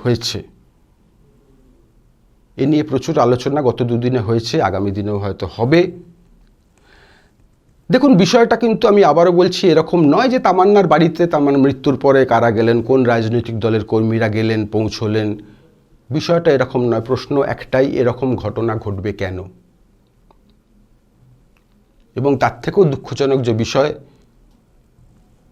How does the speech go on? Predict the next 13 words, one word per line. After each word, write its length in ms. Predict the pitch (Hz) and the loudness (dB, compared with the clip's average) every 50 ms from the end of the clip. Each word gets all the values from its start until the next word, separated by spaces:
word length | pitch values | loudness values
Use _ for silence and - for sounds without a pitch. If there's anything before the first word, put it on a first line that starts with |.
| _ _ _ _ _ _ _ _ _ _ | _ _ _ _ _ _ _ _ _ _
যে 100 | - - | -14 -6
তামান্নার 380 | 170 - 226 226 247 254 254 247 | 0 0 2 2 4 2 4 4
মৃত্যুর 280 | 247 240 240 - 254 - - | 4 2 2 2 0 0 0
ঠিক 180 | 262 254 - | 0 -2 0
পরের 340 | - 185 202 202 214 180 175 | 2 2 4 4 4 2 2
দিন 440 | 170 226 226 233 - - - - - _ _ _ _ _ _ _ _ _ _ _ _ _ _ _ _ _ _ _ _ _ _ _ _ _ _ _ _ _ _ _ _ _ _ - | 2 2 2 2 0 -4 -8 -18 -20 _ _ _ _ _ _ _ _ _ _ _ _ _ _ _ _ _ _ _ _ _ _ _ _ _ _ _ _ _ _ _ _ _ _ -2
রাজ্যের 300 | - 165 165 - 196 196 | 0 0 2 4 2 2
বিধানসভা 460 | 139 156 156 170 175 170 180 185 175 | 2 4 2 4 2 2 2 0 2
অধিবেশন 580 | 180 175 160 170 156 160 - - 180 185 - - - - _ _ _ _ _ _ _ _ | 2 2 2 2 0 0 -2 -2 -2 -4 -4 -6 -10 -18 _ _ _ _ _ _ _ _
অনির্দিষ্টকালের 760 | - 123 131 135 139 135 139 135 - - 139 - 123 123 117 | -2 0 0 0 0 -2 -6 -6 -6 -4 0 0 2 0 0
জন্য 240 | - - 120 123 123 | 0 -2 -2 0 0
মুলতুবি 440 | 117 113 113 113 107 113 107 101 104 | 2 2 0 0 -2 -4 -4 -4 -4
হয় 320 | 85 76 90 87 87 - | -4 -4 -6 -8 -8 -10